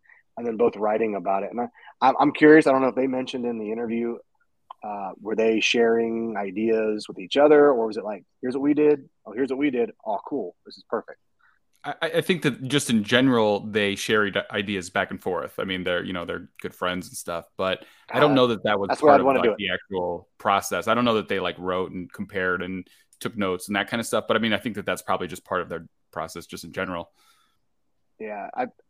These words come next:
Speaker 1: well, they, they nailed it, and I think that's one of the,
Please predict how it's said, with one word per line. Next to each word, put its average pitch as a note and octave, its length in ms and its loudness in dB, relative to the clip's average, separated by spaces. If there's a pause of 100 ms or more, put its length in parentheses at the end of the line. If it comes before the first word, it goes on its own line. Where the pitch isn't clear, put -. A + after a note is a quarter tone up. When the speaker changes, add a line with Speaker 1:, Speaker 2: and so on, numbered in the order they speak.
(220)
Speaker 1:
well, B2 140 -4
they, D#3 160 4
they D#3+ 240 0
nailed D3 300 2
it, C#3+ 120 -2 (220)
and A#2+ 100 -8
I A#2 80 -6
think C3+ 260 -4
that's C3 340 -2 (260)
one D#3 200 0
of - 80 -
the, - 20 -10